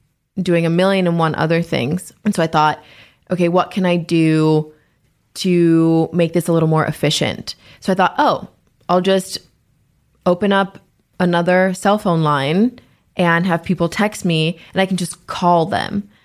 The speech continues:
Uh, and we can just talk about nutrition on the phone, and I can do it on a donation basis at the time for several reasons. One,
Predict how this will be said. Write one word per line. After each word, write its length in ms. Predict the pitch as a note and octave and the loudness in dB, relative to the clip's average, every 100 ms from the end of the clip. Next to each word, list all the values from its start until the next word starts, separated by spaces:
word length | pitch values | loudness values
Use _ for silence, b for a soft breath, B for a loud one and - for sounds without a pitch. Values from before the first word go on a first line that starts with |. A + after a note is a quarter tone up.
| b b b b | b b b b
Uh, 220 | F3+ E3 E3 | 0 0 0
and 80 | F3 | -2
we 60 | |
can 100 | E3+ | -2
just 160 | D#3+ D#3+ | -2 -4
talk 220 | F3 F3+ | -2 0
about 200 | F3 D#3+ | 0 0
nutrition 420 | E3 D#3 E3 D#3+ | -2 -2 -4 -2
on 100 | D#3+ D#3 | -2 -4
the 40 | |
phone, 540 | - F3+ E3+ D#3 D3+ D#3 B B B | -2 0 2 2 0 -4 B B B
and 140 | F3+ | 0
I 60 | E3+ | 0
can 220 | E3 F3 | 0 -2
do 140 | E3+ E3+ | 2 2
it 20 | |
on 140 | C3 | 2
a 60 | D#3+ | -2
donation 460 | D#3+ E3 E3 E3+ E3 | 0 0 0 0 0
basis 560 | E3 E3+ - D3+ D#3+ - | 0 0 0 -2 -4 -4
at 160 | D#3+ | -4
the 80 | D#3+ | -4
time 460 | D#3 E3+ D3+ D3 D#3 b b | -2 0 0 -2 -6 b b
for 100 | G3 | -2
several 280 | F#3+ G3 F3 | 0 0 2
reasons. 440 | D#3+ D#3 C#3+ D#3+ - | 2 0 -4 -8 -4
One, 600 | F3+ G#3+ G#3 E3+ F3 | 0 2 2 0 -4